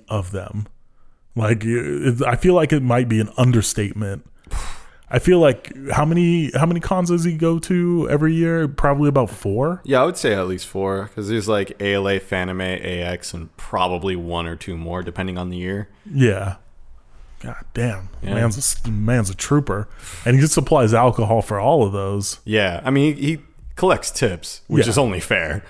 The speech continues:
Speaker 1: Yeah, of course.
Speaker 2: So that's his personal supply. That's his own money going into this.
Speaker 1: Exactly. He,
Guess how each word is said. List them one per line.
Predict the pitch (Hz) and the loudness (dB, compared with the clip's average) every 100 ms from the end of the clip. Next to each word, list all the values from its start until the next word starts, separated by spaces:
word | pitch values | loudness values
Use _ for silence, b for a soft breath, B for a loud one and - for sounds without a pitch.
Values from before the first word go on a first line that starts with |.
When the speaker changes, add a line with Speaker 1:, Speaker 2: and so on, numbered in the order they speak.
| B | B
Speaker 1:
Yeah, | 147 110 | 2 2
of | 101 - | -2 -6
course. | - 117 95 | -2 0 -2
Speaker 2:
So | - | -4
that's | 107 113 | 2 2
his | 107 80 - - | 2 -6 -12 -4
personal | 117 107 - 101 92 | 0 0 0 -2 -2
supply. | - - 98 85 | -4 -2 0 0
That's | 92 | 0
his | 95 95 | -2 0
own | 101 92 | 0 0
money | 92 82 | -2 -2
going | 78 85 80 | -6 -8 -8
into | 78 80 | -12 -14
this. | 73 80 - - | -14 -16 -12 -6
Speaker 1:
Exactly. | 113 104 101 104 - - 117 - | -2 0 -2 -4 -8 -8 -10 0
He, | 135 113 | 2 2